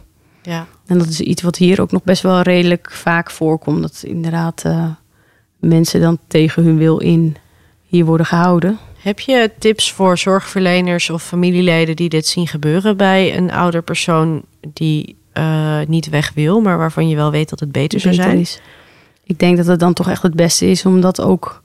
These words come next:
Speaker 2: of met de huisarts of vaak met de case manager te bespreken.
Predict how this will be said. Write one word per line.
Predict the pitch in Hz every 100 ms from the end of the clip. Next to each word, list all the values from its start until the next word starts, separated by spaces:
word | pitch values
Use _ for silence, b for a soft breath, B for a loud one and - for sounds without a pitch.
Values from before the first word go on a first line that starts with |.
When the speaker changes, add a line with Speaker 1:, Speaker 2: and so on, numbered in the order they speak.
| b b
Speaker 2:
of | - -
met | 180
de | 175
huisarts | 170 170 185 - 175 190 -
of | - -
vaak | 170 165
met | 175
de | -
case | - 180 175 175
manager | 170 175 170 175 170 -
te | -
bespreken. | 170 170 - 180 175 - 254